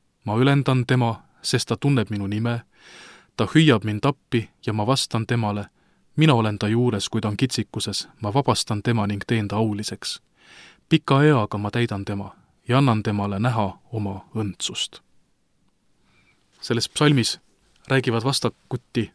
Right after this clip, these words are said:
Jumala järgi igatsev, ahistustesse sattunud inimene ja Jumal vastab talle: „Et ta minusse on kiindunud, siis ma päästan tema.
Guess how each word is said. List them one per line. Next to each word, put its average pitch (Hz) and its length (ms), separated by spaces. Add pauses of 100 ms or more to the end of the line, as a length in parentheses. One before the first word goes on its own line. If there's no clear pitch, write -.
(920)
Jumala 127 300
järgi 117 260
igatsev, 110 420 (1200)
ahistustesse 135 680
sattunud 117 400
inimene 107 420 (480)
ja 113 60
Jumal 117 240
vastab 117 400
talle: 104 260 (720)
„Et 120 80
ta 120 100
minusse 139 420
on 104 120
kiindunud, 101 480
siis 113 160
ma 104 80
päästan 110 420
tema. 104 240